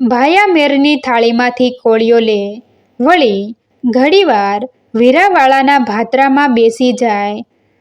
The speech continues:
મહેમાનોના હૈયામાં આવી પરોણાગત દેખીને હેતપ્રીત માતી નહોતી.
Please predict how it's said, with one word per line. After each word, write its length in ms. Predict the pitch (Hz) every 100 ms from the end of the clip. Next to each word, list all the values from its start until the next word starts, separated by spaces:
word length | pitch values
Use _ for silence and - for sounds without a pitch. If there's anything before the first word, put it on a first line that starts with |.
| _
મહેમાનોના 1000 | 226 240 254 294 339 453 349 214 208 208 - _ _ _ 247
હૈયામાં 580 | 262 269 311 339 339 339
આવી 300 | 240 247 269
પરોણાગત 1000 | - 233 233 240 254 254 330 214 202 202 - _ _ -
દેખીને 640 | 240 254 254 330 359 392
હેતપ્રીત 800 | 277 262 254 254 226 262 262 262
માતી 420 | 233 220 214 247
નહોતી. 720 | 240 240 220 - 208 202 214